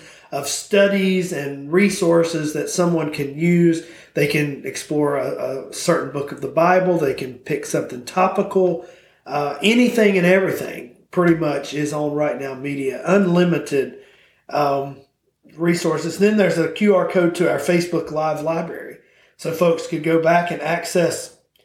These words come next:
our services, really pretty much all of our services from, from about March of twenty twenty, uh, when, when covid pushed us online at a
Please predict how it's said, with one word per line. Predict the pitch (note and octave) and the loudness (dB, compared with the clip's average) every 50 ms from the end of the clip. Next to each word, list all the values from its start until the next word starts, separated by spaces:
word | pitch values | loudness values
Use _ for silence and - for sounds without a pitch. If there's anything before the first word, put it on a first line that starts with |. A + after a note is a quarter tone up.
| _ _ _ _ _ _ _ _ _ _ _ _ - | _ _ _ _ _ _ _ _ _ _ _ _ -4
our | D3+ D3 | -4 -2
services, | D3 - - - G3+ A#3 B3 A#3 E3 - E3 D#3 D3 - | -2 -2 2 4 4 6 4 4 2 -2 -4 -4 -6 -6
really | C#3+ D#3 D#3+ E3+ G3+ B3 D4 - G3+ E3+ D#3+ - | -8 -4 0 4 4 4 4 4 2 0 0 -2
pretty | - - - - B3 C4 C#4+ E4 F4+ F4+ F4+ E4 D4 B3+ | -6 -12 -10 -8 -6 -4 -2 -2 -2 0 2 2 2 4
much | G#3+ F#3+ F3+ F3+ F3+ F3 F3 - | 4 4 4 4 2 2 0 -4
all | - - E3+ F3 G3 A3+ | -4 -2 2 2 2 2
of | A#3 F3+ | 2 2
our | F#3+ F3+ F3 E3+ | 2 2 2 0
services | - - F#3 F3+ F3+ E3+ F3 D#3+ - - D#3+ D#3 D3+ D3+ - - - _ _ _ _ _ _ _ _ | 0 0 2 2 2 2 0 -2 -2 -2 -2 -2 -4 -6 -8 -10 -18 _ _ _ _ _ _ _ _
from, | _ - - E3+ E3+ E3+ E3 D#3+ D#3 D#3 D3+ D3+ D3 - - - _ _ _ _ - - - _ - - - - _ _ _ _ _ _ | _ 0 2 4 4 4 4 2 0 -2 -4 -6 -6 -8 -10 -18 _ _ _ _ -20 -20 -20 _ -20 -20 -20 -20 _ _ _ _ _ _
from | - D3+ D3 D3 | -2 0 0 2
about | C#3+ C#3 - D3+ - - - D3 | 0 0 2 2 2 2 2 0
March | D3 D3+ E3 F3 E3+ - - - | 2 2 4 4 2 0 -4 -8
of | - - | -10 -10
twenty | - - F3 E3 E3 D#3 - | -4 0 2 4 4 4 2
twenty, | - - E3 F#3 F#3 D3+ B2 B2+ - - - _ _ _ _ _ _ _ _ _ _ _ _ - | 2 2 2 2 2 0 -2 -4 -8 -12 -20 _ _ _ _ _ _ _ _ _ _ _ _ -2
uh, | C3+ C#3 C#3 C#3+ C#3+ | 0 2 2 2 0
when, | C#3+ D3+ D3+ D3+ D3+ D3 D3 C#3+ - | 0 0 0 0 0 -2 -4 -6 -10
when | - C#3 C#3+ D3 C#3+ D3 | -12 -8 -8 -6 -6 -4
covid | - E3+ E3 E3 E3 D3 - - | 2 4 4 4 4 4 0 -2
pushed | - - E3+ E3 - - - | 0 0 0 0 2 0 0
us | D3 C#3+ - - - - - _ _ _ _ _ | 0 0 0 -2 -4 -8 -12 _ _ _ _ _
online | C#3+ D3+ D3+ D#3 D3+ D3+ D3+ D3+ D#3 D#3 D3+ | -2 -2 -2 0 0 0 2 2 2 2 2
at | C#3+ C#3 C#3 | 0 0 -2
a | C3 C3 B2+ B2 - | -4 -6 -6 -10 -14